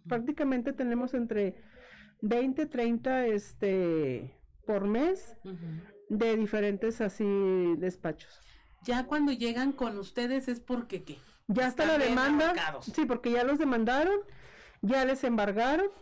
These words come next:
Speaker 1: ya les señalaron bienes, es porque cuando llegan con nosotros.
Speaker 2: Ujú.
Speaker 1: Hay gente que llega desde un inicio de la demanda. Cuando les notifican, ah, ok, eh, se tiene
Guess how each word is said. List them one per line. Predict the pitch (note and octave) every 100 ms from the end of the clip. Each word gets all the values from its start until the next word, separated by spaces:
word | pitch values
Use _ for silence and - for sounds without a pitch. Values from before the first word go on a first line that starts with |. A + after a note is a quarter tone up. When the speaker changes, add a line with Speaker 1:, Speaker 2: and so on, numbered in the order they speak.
| - - - -
Speaker 1:
ya | A3+ B3
les | A#3+
señalaron | A#3+ A#3 A3 A3+ A3
bienes, | A3 C4 E4+ G4 - - - - - _ _ _ _ -
es | A#3+ A#3+
porque | D4+ D4
cuando | - A#3+ A3+
llegan | A3 A3
con | A#3 B3
nosotros. | B3+ F4 - - -
Speaker 2:
Ujú. | E3+ D3+ C#3+
Speaker 1:
Hay | C4+
gente | D#4 F4 F#4+
que | D4
llega | C4+ C#4+ D4
desde | A#3+ G#3+ G#3
un | A3 A#3
inicio | C4+ A3+ G3+ A3+
de |
la | A3+
demanda. | A#3 C4 D4 - -
Cuando | A#3 A#3
les | A#3+ A#3+
notifican, | A#3+ A#3+ D#4 D#4+ F#4+ F#4+ C4+
ah, | A3
ok, | G#3+ D4 F4 F4 -
eh, | G#3 G#3
se | A3+
tiene | A3 A#3+ C4 C#4